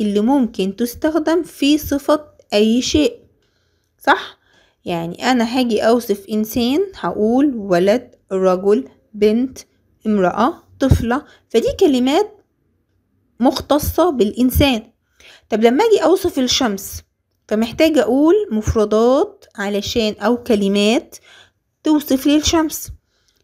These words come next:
أول حاجة وكلنا عارفينها إن الشمس عبارة عن دايرة، وكمان الدايرة دي لونها برتقاني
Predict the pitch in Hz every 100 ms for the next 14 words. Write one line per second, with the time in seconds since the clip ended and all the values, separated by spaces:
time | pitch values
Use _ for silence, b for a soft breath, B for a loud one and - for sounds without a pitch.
0 | - 480 539 427 453 453 403 370 277 262
1 | 330 392 320 - 330 370 320 240 - 294
2 | 349 226 196 214 262 240 196 220 269 262
3 | 247 240 185 165 _ _ _ _ b b
4 | b b b b - 208 262 233 269 370
5 | 339 226 247 370 320 240 220 247 359 302
6 | 302 240 220 - 220 233 254 208 170